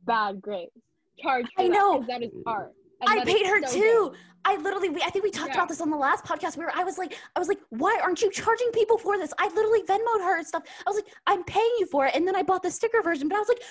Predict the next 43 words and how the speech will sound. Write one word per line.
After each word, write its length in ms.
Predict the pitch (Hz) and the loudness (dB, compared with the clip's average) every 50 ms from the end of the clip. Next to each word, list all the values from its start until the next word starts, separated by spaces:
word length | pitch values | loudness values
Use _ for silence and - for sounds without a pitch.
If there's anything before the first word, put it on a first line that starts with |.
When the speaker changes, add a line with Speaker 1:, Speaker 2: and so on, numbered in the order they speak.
| - - - | -20 -6 2
Speaker 2:
"Girl, 380 | 349 480 508 480 - - - _ | 4 4 4 4 2 0 -8 _
why 200 | 320 415 508 571 587 | 0 2 2 4 4
are 180 | 554 - - - | 2 0 -2 -10
pe-, 80 | - - | -14 -16
why 140 | - - 403 | -10 -8 -2
are 280 | 453 539 539 554 554 554 | 0 0 0 0 0 -2
you 60 | 539 | 0
doing 160 | - 554 554 523 | 0 0 2 2
this 140 | 523 523 - | 0 -2 0
for 120 | - 480 466 | -2 -4 -4
free?" 260 | 480 508 571 554 - - | -2 -4 -4 -4 -2 -2
And 140 | - 370 | -2 -2
then 80 | 427 466 466 | -2 -2 -2
you 80 | 494 480 | -2 -4
see 240 | - - - 359 480 | -6 -8 -10 -10 -10
she 180 | - - 480 427 285 | -8 -6 -6 -6 -4
burnt 260 | - - 370 392 - - | -4 -4 -4 -4 -6 -8
out 280 | 294 370 466 508 - - - | -6 -4 -2 -4 -4 -6 -10
because 320 | - 320 294 - 415 359 - - - - - | -12 -10 -4 -4 -4 -4 -4 -10 -20 -20 -18
she 140 | - - 359 | -10 -6 -2
was 140 | 392 392 285 | -2 -2 -2
doing 260 | - 330 381 392 359 | -2 -2 0 0 -2
so 300 | 294 - - 381 403 392 | -4 -4 -4 -2 0 0
many 200 | 381 392 392 381 | 0 0 -2 -2
Speaker 1:
No, 60 | - - | -4 0
Speaker 2:
for 220 | - 359 403 415 392 - | 2 4 4 4 2 0
Speaker 1:
I 100 | - 311 | -4 -2
could 200 | 381 440 - 554 | 0 0 -2 -2
tell 240 | 554 494 - 349 381 | -4 -6 -6 -4 -4
Speaker 2:
free. 0 | |
Speaker 1:
you 160 | 285 220 269 285 | -4 -4 -4 -2
were 100 | 320 320 | -2 -2
doing 300 | 254 311 320 320 311 285 - | -2 -2 -4 -4 -6 -10 -12
so 320 | _ _ - 277 262 285 | _ _ -8 -6 -6 -6
many. 440 | 277 262 269 285 294 269 233 180 - - _ - | -6 -8 -10 -10 -8 -10 -10 -10 -12 -14 _ -14
And, 140 | 262 269 | -12 -10
like, 180 | 277 277 254 - _ _ _ _ _ _ _ _ _ _ _ _ _ _ - | -8 -10 -10 -12 _ _ _ _ _ _ _ _ _ _ _ _ _ _ -12
charge. 580 | - 294 339 330 311 262 208 185 - - - _ _ _ _ _ _ _ _ | -6 -4 -2 0 0 0 -2 -2 -6 -16 -20 _ _ _ _ _ _ _ _
If 120 | 240 - - | -8 -6 -2
you 200 | 202 214 233 220 | 0 0 0 0
do 120 | 185 214 | 0 -2
not 220 | 214 202 196 - - | -4 -6 -6 -8 -12
charge 440 | - - - 196 190 202 208 214 | -12 -6 -4 -4 -2 -2 -4 -4